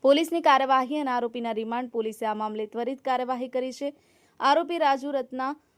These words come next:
ઉલવાની ધરપકડ કરવામાં આવી છે અને તેને કાળા તળાવ ગામે લાવી ઘટનાનું રિકન્સ્ટ્રક્શન પણ કરવામાં આવ્યું હતું.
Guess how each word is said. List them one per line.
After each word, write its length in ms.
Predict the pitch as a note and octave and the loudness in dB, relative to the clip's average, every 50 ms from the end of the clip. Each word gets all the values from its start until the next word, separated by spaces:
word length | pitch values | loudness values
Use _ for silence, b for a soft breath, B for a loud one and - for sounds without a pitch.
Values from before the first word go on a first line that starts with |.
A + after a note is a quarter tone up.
| b b | b b
ઉલવાની 420 | - B3+ B3+ B3+ C#4 C#4+ D4 D4+ D4 | -6 -4 0 0 0 2 0 0 -2
ધરપકડ 440 | - B3 A3+ A#3 C4+ B3 D4 D4 | -4 -6 -6 -6 -6 -4 -4 -4
કરવામાં 440 | D4 D4+ C#4 C4 C4 B3 B3 B3 A#3+ | -4 -4 -2 -2 -2 -2 -2 -4 -4
આવી 160 | A#3 A3+ B3 | -4 -4 -6
છે 140 | A#3 - D4+ | -8 -10 -10
અને 160 | D4 C4+ A#3+ | -10 -10 -10
તેને 240 | A3 - A#3 A#3 A#3 | -10 -10 -10 -10 -8
કાળા 280 | A3 A#3+ A#3 A#3+ C4 C4+ | -6 -4 -2 -2 -2 -2
તળાવ 280 | C4 C#4+ C#4+ C#4+ C#4+ | -2 -4 -4 -4 -4
ગામે 280 | C4 B3 A#3+ A#3 A#3 A#3 | -4 -4 -4 -4 -4 -4
લાવી 280 | A3 A#3 A3 G#3+ A3+ A#3 | -2 -2 -2 -2 -4 -6
ઘટનાનું 500 | - B3 G#3+ - G#3+ A3 A3 A3 A3 G3+ | -6 -10 -10 -8 -8 -8 -8 -8 -8 -8
રિકન્સ્ટ્રક્શન 680 | G#3 G3+ - A3+ A3 G#3+ A#3+ B3 A#3+ - - C4+ C4+ | -10 -8 -6 -8 -8 -8 -10 -12 -12 -12 -12 -12 -10
પણ 180 | - C#4+ C#4 | -8 -8 -8
કરવામાં 480 | C4+ - B3 A3+ A3 G#3+ G#3 G3+ G3 F#3 | -6 -6 -4 -4 -4 -4 -6 -6 -10 -12
આવ્યું 220 | F#3 F#3 F#3+ F#3+ | -10 -10 -10 -10
હતું. 140 | G3 - F#3+ | -10 -12 -16